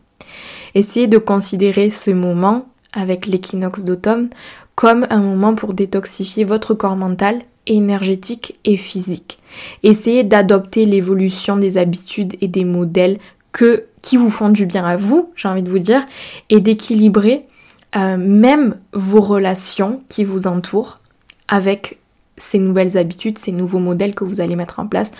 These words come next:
pour trouver un certain équilibre. Et grâce à ces partenariats également,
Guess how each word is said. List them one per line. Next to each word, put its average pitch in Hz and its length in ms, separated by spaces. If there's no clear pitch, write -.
pour 196 140
trouver 202 480
un 190 160
certain 196 560
équilibre. 190 600
Et 208 160
grâce 214 320
à 202 80
ces 202 160
partenariats 196 880
également, 202 720